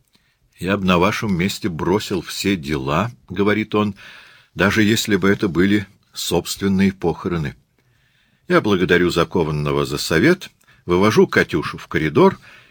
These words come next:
и рассыпаюсь восторгами по поводу её внешности. Про внешность мне уши прожужжали. Мог бы придумать что-нибудь пооригинальнее.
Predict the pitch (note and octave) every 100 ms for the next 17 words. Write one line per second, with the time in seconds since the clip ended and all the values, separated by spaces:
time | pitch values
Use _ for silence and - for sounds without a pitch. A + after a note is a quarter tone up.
0 | _ F#2 F2 - - F2 G2 F2 E2 D#2
1 | D2 - - A#2+ E3 E3 E3 - - F#3+
2 | C3+ B2 B2+ A#2+ D#2+ D#2+ G#2 F#2+ D#2+ D2+
3 | - D2+ - - - _ _ _ _ _
4 | _ _ _ _ - B2+ F#2+ G#2+ A2 -
5 | F#2+ - - E2 F2 F2 - G#2 A2 -
6 | F#2 - D#2 D#2+ C#2 B1+ D2 C#2 C2 -
7 | - _ _ _ _ _ G#2+ A#2+ A2 -
8 | F#2 G2+ A2+ G2 - F#2+ G#2+ E2+ F#2+ -
9 | G2+ F#2 F#2 F#2+ D#2 E2 E2+ D#2+